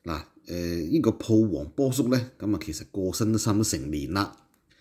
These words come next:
咁佢呢，剩低嘅好多物業呢，咁佢嘅家族呢，係繼續咁默默咁沽。嗱，我哋之前同大家講過啦，佢呢，其實就，呃，銀行嗰度呢，其實個窿好大好大嘅。咁而且呢，因為當時要供樓啊，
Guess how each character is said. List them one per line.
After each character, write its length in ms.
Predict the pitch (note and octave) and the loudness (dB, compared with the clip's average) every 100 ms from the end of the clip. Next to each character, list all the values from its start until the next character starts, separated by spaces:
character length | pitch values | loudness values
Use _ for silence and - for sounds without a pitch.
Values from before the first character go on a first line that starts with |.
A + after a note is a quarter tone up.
| - - - - _ | -20 -20 -20 -20 _
咁 120 | - D#3+ | 2 4
佢 200 | A#2 C#3 | 8 8
呢， 160 | D#3+ - - - _ | 8 6 -8 -20 _
剩 260 | - G#2+ A#2 | -4 -4 -2
低 80 | C#3 | 0
嘅 260 | C3+ A2+ G#2 | 0 0 0
好 320 | - E2+ A2 | -2 -4 2
多 120 | C#3 | 4
物 60 | A#2 | 4
業 320 | E2+ D#2 G2 | 2 -2 0
呢， 160 | A2+ A2+ - - - | 0 -2 -12 -14 -4
咁 140 | B2+ | 2
佢 160 | A2+ G#2 | 4 4
嘅 60 | |
家 180 | B2 A#2 | 4 2
族 180 | A#2+ D#2 | 2 0
呢， 100 | G2+ | 0
係 80 | F2 | -2
繼 340 | D#2+ F2+ F2 D#2+ E2 | -4 -4 -4 -4 -6
續 20 | |
咁 80 | F#2+ | -2
默 160 | A2 | 0
默 180 | D#2+ E2 - | 0 -4 -4
咁 180 | G2 A2+ | -4 2
沽。 340 | F3+ E3 - - _ _ _ - - | 6 6 6 -6 _ _ _ -20 -8
嗱， 160 | G#2+ A#2+ | -2 2
我 80 | |
哋 80 | C#3+ | 2
之 140 | C#3 F#3 | 4 2
前 180 | B2 | 2
同 140 | F#2 F2+ | 0 -2
大 100 | G#2+ | 2
家 80 | D3 | 4
講 180 | B2+ D3 | 6 4
過 120 | B2 | 6
啦， 220 | B2 A2+ - | 4 2 -8
佢 260 | - G#2 D#3+ | -2 2 6
呢， 220 | D#3 - | 4 2
其 140 | - | -8
實 100 | E2+ E2 | -10 -10
就， 260 | - D#2+ - _ _ | -10 -10 -12 _ _
呃， 180 | F2+ F2 | -10 -8
銀 80 | F2+ | -6
行 360 | E2 D#2 F2+ F#2 | -8 -6 -4 4
嗰 100 | B2 | 6
度 140 | G2+ | 6
呢， 180 | A2 A2+ - | 4 2 -4
其 60 | |
實 100 | D2+ | -10
個 80 | D2+ | 0
窿 220 | G2+ A#2 | 2 2
好 260 | D#2+ D#2+ A2 | 0 0 0
大 160 | D#2 D#2 | -2 -4
好 180 | D#2+ | -4
大 180 | F#2+ E2+ | -4 -6
嘅。 220 | - D#2+ - - - - - - | -6 -8 -10 -16 -20 -20 -18 0
咁 100 | D#3+ | 2
而 180 | D#3+ F#2+ | 4 2
且 140 | E2 A2+ | 2 6
呢， 120 | D3 | 6
因 380 | D3 C3 D#3+ D#3+ | 6 4 6 6
為 160 | G#2+ G2 | 6 4
當 200 | C#3+ C#3 | 2 2
時 200 | - E2 | 0 -4
要 80 | |
供 320 | E2+ C#3+ B2 A2 | 2 4 4 4
樓 300 | D2+ D#2+ G2+ | 2 0 0
啊， 180 | - | -2